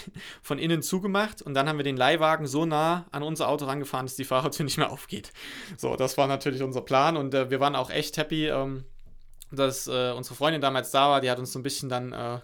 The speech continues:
wieder gepusht und hochgezogen und mitgenommen und, ähm, naja, die Geschichte ging dann so ein ganzes Stück weiter und irgendwann ist die Freundin wieder nach Hause geflogen. Wir haben dann natürlich versucht, das Auto zu reparieren,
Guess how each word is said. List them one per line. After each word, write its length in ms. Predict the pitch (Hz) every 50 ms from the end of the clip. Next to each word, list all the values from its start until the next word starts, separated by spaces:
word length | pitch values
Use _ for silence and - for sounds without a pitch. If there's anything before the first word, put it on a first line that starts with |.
| _
wieder 160 | - 139 143 135
gepusht 440 | 139 120 - - 175 185 180 -
und 120 | 147 131 131
hochgezogen 680 | 156 175 170 - 165 - - 165 160 160 160 165 165 - - - - - - - - -
und 80 | - 135
mitgenommen 580 | 147 160 160 - 156 147 151 151 151 156 156
und, 340 | - 139 135 135 135 135 131
ähm, 280 | 123 123 127 127 131 131
naja, 260 | 123 139 156 147 131
die 100 | 127 123
Geschichte 360 | 131 - - 214 202 - 202
ging 140 | 175 175 170
dann 140 | 156 147 147
so 60 | 151
ein 40 | 147
ganzes 240 | 156 170 170 151 -
Stück 200 | - 160 143 -
weiter 260 | 147 160 190 - 185
und 100 | 165 -
irgendwann 460 | 151 170 170 180 170 156 151 156 156
ist 200 | 151 147 135 -
die 40 | -
Freundin 300 | 131 - 156 156 156 143
wieder 120 | 139 131 131
nach 140 | 127 120
Hause 240 | 143 175 190 180 180
geflogen. 460 | 156 139 - - 160 160 165 160 147
Wir 80 | 135 147
haben 100 | 147 147
dann 80 | 135 131
natürlich 300 | 127 - - 139 131 -
versucht, 300 | - 139 139 143 143 -
das 120 | 120 -
Auto 200 | 82 139 147 -
zu 160 | - - -
reparieren, 540 | 123 131 127 - 120 - 151 175 185 185 185